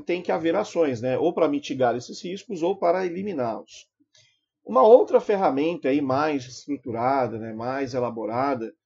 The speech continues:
é o P F A meia, né, ou o pessoal, né, como a gente costuma chamar, né, de, é, análise, né, do modo e efeito de falha dos processos, tá? Essa ferramenta é interessante porque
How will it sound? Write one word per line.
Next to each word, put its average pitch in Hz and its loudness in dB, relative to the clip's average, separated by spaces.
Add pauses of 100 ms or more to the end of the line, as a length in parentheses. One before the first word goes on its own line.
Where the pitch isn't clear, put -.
(320)
é 143 2
o 170 6
P 170 -4
F 185 -2
A 190 -2
meia, 143 0
né, 135 -6 (120)
ou 139 2
o - -16 (160)
pessoal, 131 4
né, 113 -10
como 123 -6
a - -2
gente 120 -10
costuma 120 -10
chamar, 135 -2
né, 131 -2
de, 120 -6 (360)
é, 120 0
análise, 143 0
né, 139 -2
do 131 -2
modo 143 2
e 147 2
efeito 147 -6
de - -14
falha 127 0
dos 139 -2
processos, 117 -6 (340)
tá? 127 -2 (640)
Essa 233 0
ferramenta 190 -2
é 170 0
interessante 165 -4
porque 151 -2